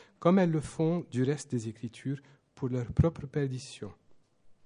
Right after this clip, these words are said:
Vous donc, bien-aimés, qui êtes prévenus, soyez sur vos gardes, de peur qu'entraînés par l'égarement des impies, vous ne veniez à déchoir de votre fermeté, mais croissez dans la grâce et la connaissance de notre Seigneur et Sauveur Jésus-Christ.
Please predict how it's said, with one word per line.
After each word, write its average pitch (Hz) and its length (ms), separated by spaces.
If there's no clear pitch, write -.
Vous 202 240
donc, 170 400
bien-aimés, 143 640
qui - 140
êtes - 180
prévenus, 151 540
soyez 165 360
sur 170 220
vos 143 140
gardes, 98 260
de 127 160
peur 208 340
qu'entraînés 180 540
par 143 160
l'égarement 165 560
des 135 220
impies, 123 360
vous 123 120
ne 127 120
veniez 156 320
à 123 80
déchoir 143 500
de 120 80
votre 113 260
fermeté, 104 640
mais 127 100
croissez 180 560
dans 156 140
la 143 120
grâce 101 520
et 123 80
la 120 100
connaissance 175 640
de 151 80
notre 143 180
Seigneur 156 480
et 127 60
Sauveur 120 360
Jésus-Christ. 107 600